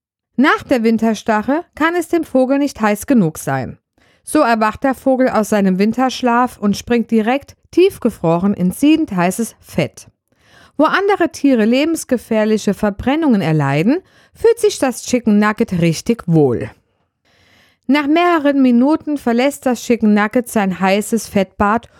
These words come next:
und schlüpft in sein Nest. Der Vogel lebt in kleinen Gruppen,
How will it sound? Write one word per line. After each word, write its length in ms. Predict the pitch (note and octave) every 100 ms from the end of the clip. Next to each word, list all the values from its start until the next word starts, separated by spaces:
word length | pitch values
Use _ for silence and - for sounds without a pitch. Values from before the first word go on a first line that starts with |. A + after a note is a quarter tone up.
| _
und 180 | A#3+ C4
schlüpft 400 | - C#4+ E4 -
in 180 | G3 F#3+
sein 240 | A3+ A#3+
Nest. 420 | D3 - - - - _ _ _ - - -
Der 100 | C#4+
Vogel 360 | E4+ F#4 E4+
lebt 360 | C#4+ A#3+ B3 - -
in 200 | G3 -
kleinen 320 | F3 D3 E3
Gruppen, 500 | - A#3+ A#3+ A#3+